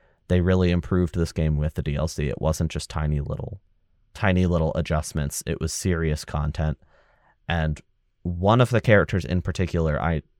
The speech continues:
had to Google it. I just wouldn't have guessed they were D L C because it was so central to the narrative of the entire game.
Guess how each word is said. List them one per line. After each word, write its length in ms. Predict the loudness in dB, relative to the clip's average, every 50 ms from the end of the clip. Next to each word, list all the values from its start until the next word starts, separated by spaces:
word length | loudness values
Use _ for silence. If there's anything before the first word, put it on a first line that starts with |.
| _ _ _ -6
had 240 | -2 -2 -2 0
to 80 | -2 -2
Google 360 | 2 4 4 4 4 2 2 0
it. 80 | 2 2
I 120 | 2 2
just 220 | 2 0 -2 -4 -2
wouldn't 280 | -2 0 0 0 -2
have 140 | -2 -4 -2
guessed 420 | 0 2 0 0 0 -6 -14 -6 -2
they 120 | -2 0
were 100 | 0 0
D 120 | 0 0 0
L 120 | 0 -2
C 300 | -2 -2 -2 -2 0 -2 -2
because 380 | -4 -4 -2 -2 -4 -4 -6 -10 _ _ _ _ _ _ _ _ _ _ _ _ -2
it 140 | -2 0 0
was 120 | 0 -2
so 680 | -4 -6 -10 -8 0 4 6 8 8 8 8 6 4 2
central 580 | 0 -2 0 2 2 2 0 0 0 0 0 0
to 120 | -2 -4
the 120 | -2 0
narrative 600 | 2 2 2 2 2 2 2 2 2 0 0 0 -2
of 200 | -4 -4 -2 -2
the 100 | 0 0
entire 360 | 0 0 0 0 0 0 0
game. 360 | -2 -4 -4 -4 -4 -4 -4